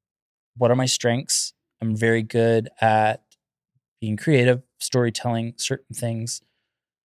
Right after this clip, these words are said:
So I can use my Instagram platform to work with brands that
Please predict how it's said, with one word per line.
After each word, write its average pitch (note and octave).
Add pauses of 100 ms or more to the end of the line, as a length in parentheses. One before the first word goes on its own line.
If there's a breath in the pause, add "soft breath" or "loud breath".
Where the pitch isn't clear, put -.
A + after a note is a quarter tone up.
(1200)
So -
I A#2+
can B2+
use B2+
my A#2
Instagram A2+ (200)
platform A#2 (880)
to B2+
work B2+
with A#2
brands A#2+
that G#2+